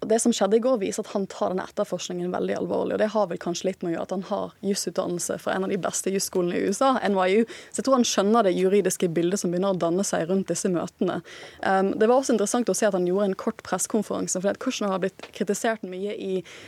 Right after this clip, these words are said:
eh, amerikansk media for ikke å ha mer kontakt med media, at han skjuler seg fra media. Og det han sa i går, var at han, han liker ikke å ta den type offentlig rolle. Han liksom liker å ha mål, og så får det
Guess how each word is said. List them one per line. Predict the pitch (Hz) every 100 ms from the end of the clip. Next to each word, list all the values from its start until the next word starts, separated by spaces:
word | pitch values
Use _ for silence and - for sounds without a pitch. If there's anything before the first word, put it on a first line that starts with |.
| - -
eh, | 202 202 190
amerikansk | 196 - 214 202
media | 208 214 185 180
for | -
ikke | 202 -
å | 214
ha | 202
mer | 208
kontakt | 196 - 262 - 185
med |
media, | 180 - 190
at | 190
han | 190
skjuler | - 196 190 226
seg | - 190 175
fra | 175
media. | 170 185 226 226 - - - -
Og | 214
det | 214
han | 190
sa | 214 180
i | 180
går, | 233
var | 196 190
at | -
han, | 180 185
han | 190 190 190
liker | 185 185 202
ikke | 190
å | -
ta | 180 208
den | 233
type | 202 -
offentlig | - 185 165 175
rolle. | 165 170 196 - -
Han | 190
liksom | 185 - 190
liker | 180 - 185
å | 175
ha | 190
mål, | 262 277 220 196
og |
så |
får | 202 180
det | 170